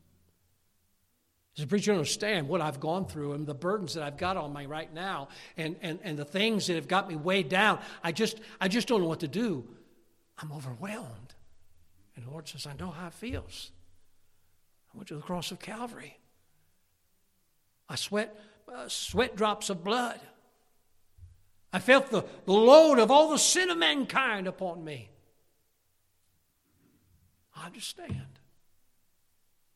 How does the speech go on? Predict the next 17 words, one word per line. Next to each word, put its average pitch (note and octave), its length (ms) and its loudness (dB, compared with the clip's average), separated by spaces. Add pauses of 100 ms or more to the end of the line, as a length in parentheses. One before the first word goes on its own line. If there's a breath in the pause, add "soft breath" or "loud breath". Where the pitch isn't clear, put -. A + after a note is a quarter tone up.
(600)
I'm C3+ 100 -12
glad C#3 240 -8
he's B2+ 160 -10
touched - 340 -12
with - 160 -18
my C#3 140 -14
infirmities C3 680 -18
and E3 80 -20
understands D3 640 -16
me. A3 80 -20 (1400 soft breath)
God D#3 220 0
understands D3 720 -2 (800)
and C3+ 140 -4
knows C#3+ 360 2
how C#3 240 -2
we C#3 260 -2
are C3+ 500 -2